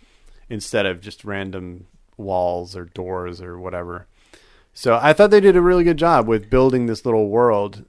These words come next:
uh, for Ferdinand. There's really only four main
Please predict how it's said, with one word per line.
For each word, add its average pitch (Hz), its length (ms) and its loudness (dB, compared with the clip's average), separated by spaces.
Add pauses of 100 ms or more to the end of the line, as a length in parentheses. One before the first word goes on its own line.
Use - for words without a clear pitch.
(140)
uh, 101 260 -10
for 107 240 -8
Ferdinand. 101 640 -6
There's 113 180 -10
really 131 260 0
only 101 460 -6
four - 920 -10
main 95 560 -10